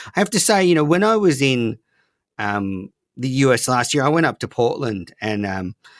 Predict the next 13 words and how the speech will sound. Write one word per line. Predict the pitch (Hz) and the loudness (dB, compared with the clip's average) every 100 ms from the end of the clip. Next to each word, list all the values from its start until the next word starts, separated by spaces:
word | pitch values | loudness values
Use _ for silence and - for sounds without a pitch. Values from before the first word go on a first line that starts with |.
| - _ _ - | -20 _ _ -8
uh, | 104 | -8
you | 117 123 | -2 0
know, | 113 | 0
caught | - 139 | 2 0
up | 117 117 | 2 -2
with | 113 | -4
some | 117 | -2
Minifans | 117 113 110 113 107 101 | 0 0 -2 -2 -2 -6
that | 113 | -8
are | 127 127 | -8 -8
around | 117 113 107 104 113 127 | -6 -4 -2 -2 -2 -2
there. | 117 98 95 - | -4 -4 -6 -4
And | 127 131 117 | -2 -2 -4